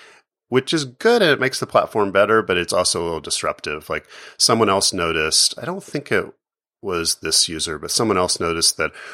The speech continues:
when a bunch of new people join, like, let's say someone on Twitter or, uh, that has a lot of followers or someone w-, that has a podcast that a lot of people listen to, when they say, "Yeah, you should check out micro dot blog," a whole bunch of people join at once, right?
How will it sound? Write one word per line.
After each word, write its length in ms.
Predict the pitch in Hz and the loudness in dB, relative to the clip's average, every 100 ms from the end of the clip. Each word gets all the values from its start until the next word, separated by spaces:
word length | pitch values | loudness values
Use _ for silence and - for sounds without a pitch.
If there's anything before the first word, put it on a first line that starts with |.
| - | -10
when 140 | 95 90 | -2 -2
a 60 | |
bunch 300 | 87 110 113 | 2 2 2
of 100 | 107 | 0
new 160 | 92 90 | 0 -4
people 340 | - 87 85 | -4 -8 -8
join, 600 | 73 95 90 76 76 - _ | -8 -2 -2 -2 -6 -12 _
like, 160 | 98 98 | -2 2
let's 180 | 120 - | 2 4
say 100 | - | 4
someone 600 | - 101 95 92 87 85 | 6 4 2 0 0 -2
on 220 | 85 82 | -4 -4
Twitter 580 | - 92 85 82 85 - - | -2 0 2 2 2 -2 -4
or, 440 | 82 78 80 - _ - | 0 0 -2 -6 _ -18
uh, 20 | - 60 67 | -14 -14 -8
that 140 | 90 | -2
has 140 | 87 87 | 0 2
a 60 | |
lot 120 | 82 | 2
of 60 | 82 | 0
followers 500 | - 80 78 76 76 | 2 0 0 -2 -4
or 60 | 80 | 0
someone 440 | - 87 87 85 | 0 0 -2 -4
w-, 240 | 85 90 - - | -10 -16 -20 -16
that 180 | 110 | -6
has 160 | 87 87 | -2 -2
a 40 | |
podcast 560 | - 85 80 85 78 - | 0 0 2 0 0 0
that 100 | 80 | -2
a 40 | |
lot 120 | 80 78 | -2 -2
of 60 | |
people 180 | 85 80 | -4 -6
listen 240 | 82 - | -4 -4
to, 260 | - 85 80 - - - - - | -6 -8 -10 -14 -20 -20 -18 -4
when 160 | 95 | -2
they 120 | 90 95 | 2 2
say, 440 | - 95 85 82 | 4 4 4 2
"Yeah, 120 | - 156 | 0 0
you 100 | 147 | 0
should 140 | 135 | -2
check 140 | 139 131 | 0 0
out 100 | 123 | 2
micro 240 | 123 104 | 0 0
dot 100 | 87 | -2
blog," 380 | 85 78 80 - | 2 2 2 -2
a 40 | |
whole 120 | 95 117 | 0 4
bunch 200 | 104 - | 2 0
of 60 | |
people 220 | 90 - | -10 -10
join 260 | 80 87 78 | -8 -6 -6
at 100 | 76 | -6
once, 380 | 82 85 78 - | -4 -2 -2 -2
right? 220 | 78 82 | -2 -4